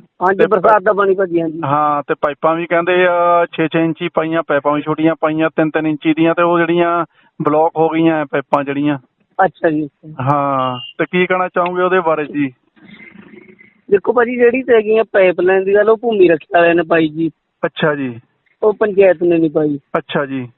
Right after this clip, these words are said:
Speaker 1: ਕਿਉਂਕਿ ਉਹਨੇ ਆਪਣੇ ਹਿਸਾਬ ਦੇ ਨਾਲ ਕਿੰਨਾ ਕੁ ਪਾਣੀ ਦੀ ਐਸਟੀਮੇਟ ਜੋ ਪਿੰਡਾਂ ਦਾ ਹੁੰਦਾ ਆ,
Speaker 2: ਹਾਂ।
Speaker 1: ਉਸ ਹਿਸਾਬ ਨਾਲ ਪਾਣੀ ਹੁੰਦੀ ਜੀ ਲਾਈਨ ਉਹ ਨਹੀਂ।
Speaker 2: ਅੱਛਾ ਜੀ।
Speaker 1: ਹਾਂਜੀ, ਉਹ ਨਹੀਂ ਪਾਈ ਆ ਜੀ, ਉਹ ਅਸੀਂ ਨਹੀਂ ਪਾਈ। ਅੱਠ ਇੰਚੀ ਪਾਈਪ ਪਈ ਉਹ ਜੀ ਉਹ।
Speaker 2: ਅੱਛਾ ਜੀ, ਅੱਠ ਇੰਚੀ ਪਏ ਆ ਜੀ?
Speaker 1: ਹਾਂਜੀ, ਹਾਂਜੀ, ਅੱਠ ਇੰਚੀ ਪਾਈਪ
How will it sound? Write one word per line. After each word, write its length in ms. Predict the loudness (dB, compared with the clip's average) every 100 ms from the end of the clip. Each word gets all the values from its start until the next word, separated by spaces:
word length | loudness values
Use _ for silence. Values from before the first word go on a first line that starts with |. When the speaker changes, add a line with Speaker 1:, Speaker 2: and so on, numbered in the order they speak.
| _
Speaker 1:
ਕਿਉਂਕਿ 460 | 0 2 2 0 0
ਉਹਨੇ 260 | 0 2 4
ਆਪਣੇ 340 | 2 2 0
ਹਿਸਾਬ 360 | 2 4 2 4
ਦੇ 60 |
ਨਾਲ 200 | 2 2
ਕਿੰਨਾ 360 | 2 0 2 2
ਕੁ 100 | 0
ਪਾਣੀ 320 | 0 2 2
ਦੀ 120 | 2
ਐਸਟੀਮੇਟ 560 | 4 4 0 -2 0 2
ਜੋ 180 | 2 2
ਪਿੰਡਾਂ 340 | 2 2 2
ਦਾ 100 | 4 2
ਹੁੰਦਾ 420 | 2 2 2 2
ਆ, 80 | 0 _ _ -4
Speaker 2:
ਹਾਂ। 300 | -2 -2 -4 -6
Speaker 1:
ਉਸ 140 | -6 -2
ਹਿਸਾਬ 240 | 0 0
ਨਾਲ 100 | 0
ਪਾਣੀ 340 | 0 2 2 0
ਹੁੰਦੀ 240 | 0 -2
ਜੀ 100 | 0
ਲਾਈਨ 260 | 0 0 -2
ਉਹ 260 | -2 -2
ਨਹੀਂ। 140 | -2 -4 -4
Speaker 2:
ਅੱਛਾ 280 | -4 -2 -6
ਜੀ। 160 | -6 -12 -8 -4
Speaker 1:
ਹਾਂਜੀ, 260 | 0 2
ਉਹ 200 | 2 2
ਨਹੀਂ 140 | 0 -2
ਪਾਈ 340 | 0 0 -2
ਆ 60 | -6
ਜੀ, 200 | -10 -2
ਉਹ 100 | 0
ਅਸੀਂ 180 | 2 2
ਨਹੀਂ 100 | 0
ਪਾਈ। 200 | 2 2
ਅੱਠ 220 | 2 0
ਇੰਚੀ 260 | -2 -2 -2
ਪਾਈਪ 260 | -2 -2 -2
ਪਈ 80 | -2
ਉਹ 160 | 0 0
ਜੀ 140 | 0
ਉਹ। 140 | -2 -4 _ -4
Speaker 2:
ਅੱਛਾ 300 | -4 -2 -2
ਜੀ, 240 | -2 -6 -6 -6
ਅੱਠ 160 | -4 -2
ਇੰਚੀ 280 | -2 0 0
ਪਏ 260 | 0 0
ਆ 60 | 0
ਜੀ? 100 | -2
Speaker 1:
ਹਾਂਜੀ, 240 | -4 -4 -2
ਹਾਂਜੀ, 340 | -2 0 0 0
ਅੱਠ 320 | 2 2 2
ਇੰਚੀ 200 | 0 -6
ਪਾਈਪ 280 | 0 0